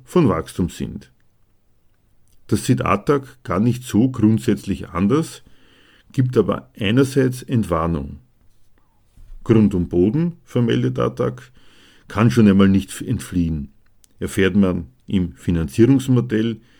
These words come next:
für ein bedingungsloses Grundeinkommen von attac. Und was Geldvermögen betrifft, träumt die Organisation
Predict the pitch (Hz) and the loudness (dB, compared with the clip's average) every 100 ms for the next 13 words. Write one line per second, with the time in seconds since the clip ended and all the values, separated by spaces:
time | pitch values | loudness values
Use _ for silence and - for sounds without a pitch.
0 | _ _ - 101 - 90 95 90 92 92 | _ _ -2 0 0 -2 -6 -4 -2 0
1 | 101 101 85 85 - 87 95 104 104 101 | 0 -2 -4 -4 -2 0 2 0 -2 0
2 | 98 98 101 101 _ - 104 104 104 80 | 0 0 0 -4 _ -4 2 2 2 -8
3 | - - _ _ _ _ _ _ _ - | -12 -20 _ _ _ _ _ _ _ -4
4 | 113 98 92 - 82 101 - 135 120 135 | 0 2 0 -2 0 2 4 2 4 2
5 | 143 131 131 147 - - - 95 92 127 | 0 -2 -2 -2 -4 -10 -2 2 2 0
6 | 120 113 110 110 98 95 - 85 107 151 | -2 -2 -2 -2 -2 -4 -2 0 0 -2